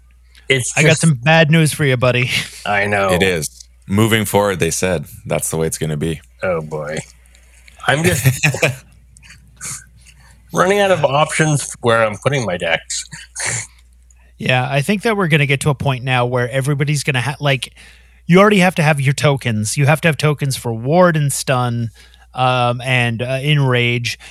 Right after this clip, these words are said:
Speaker 2: and you're gonna have to have a Tide card in case somebody brings Dark Tidings, and you're gonna have to have your Chain Tracker, and now you might have to have a bunch of Martian, uh, token creatures. Um,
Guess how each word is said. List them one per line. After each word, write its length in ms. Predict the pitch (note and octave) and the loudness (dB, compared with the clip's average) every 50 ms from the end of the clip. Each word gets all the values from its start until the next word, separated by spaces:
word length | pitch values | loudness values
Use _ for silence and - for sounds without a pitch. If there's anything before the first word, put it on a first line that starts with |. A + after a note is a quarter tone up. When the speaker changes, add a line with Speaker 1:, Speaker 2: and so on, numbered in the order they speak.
| - - - | -20 -18 -6
Speaker 2:
and 300 | - B2+ B2+ A#2+ A#2+ B2 | -2 0 0 0 0 -2
you're 80 | B2 A#2+ | -4 -4
gonna 180 | B2 C#3+ C#3 | 0 0 2
have 220 | C3+ D3+ D3 C#3 - | 2 2 2 0 0
to 80 | D3+ | 0
have 160 | C#3 C3+ B2+ C#3+ | 0 0 0 -2
a 40 | |
Tide 340 | C#3 - D3 C#3 C3 B2+ B2+ | -2 0 2 2 2 2 -2
card 260 | - B2 B2 A#2+ A#2+ | -2 0 0 0 2
in 80 | B2+ B2 | 0 -2
case 220 | - - C3 B2 | -2 -2 -4 -2
somebody 240 | - C#3 B2+ A#2+ B2 | -2 -4 -4 -4 -4
brings 260 | A2 B2 B2 B2 A#2 | -4 -4 -4 -4 -4
Dark 260 | - C3 A#2+ A#2+ - - | -2 -2 -2 -2 -2 -4
Tidings, 520 | - C3 B2 A#2+ A2+ A#2 A2+ A#2 A#2+ A2+ | -4 -4 -4 -2 -4 -6 -6 -6 -6 -6
and 260 | C3+ C#3 C3+ C3 C3 | -6 -6 -4 -6 -6
you're 160 | B2+ C3 C3 | -6 -6 -6
gonna 220 | B2 C3+ D3+ C3+ B2+ | -4 -4 -2 -2 -2
have 180 | A#2 D3 C#3 - | -2 -2 -4 -2
to 60 | C3+ | -4
have 140 | B2+ C#3 C3+ | -4 -2 -2
your 80 | D3 | -2
Chain 260 | C3+ - D#3 C3 B2+ B2+ | 0 0 0 2 0 0
Tracker, 460 | - C3 B2 A#2 A2+ - A#2+ A#2+ A#2+ | 0 0 0 0 0 -2 -4 -4 -4
and 420 | A#2 A#2+ C3 B2+ B2+ B2 B2 B2 | -4 -4 -2 -2 -2 -2 -2 0
now 200 | B2+ C3+ C#3 C#3+ | 0 2 2 2
you 100 | D3+ C#3+ | 2 2
might 180 | C#3 C#3+ D3 A#2 | 0 0 0 2
have 160 | D3 D3+ - | 0 -2 0
to 60 | - C3+ | 0 -2
have 160 | A#2+ C#3 C3 | -2 0 -2
a 60 | B2+ | 0
bunch 200 | B2 C#3+ C3+ - | 0 0 0 0
of 60 | C#3+ | -2
Martian, 560 | C3 B2+ B2+ C3+ C3+ - - C#3+ C3+ C3 B2 - - | 0 2 2 2 2 0 0 -2 -2 -2 -4 -6 -10
uh, 60 | C#3+ | -8
token 380 | - - D#3 D3+ - - C#3 B2 | -2 0 -2 -2 0 -4 -6 -6
creatures. 580 | - - B2+ A#2 - - A#2+ A2+ A2+ A2 - - - - - - - - - - | -4 -6 -6 -6 -4 -6 -4 -4 -4 -6 -8 -10 -14 -20 -20 -20 -20 -18 -6 2
Um, 300 | D#3 D#3+ D#3+ D#3+ D#3+ | 2 4 4 2 0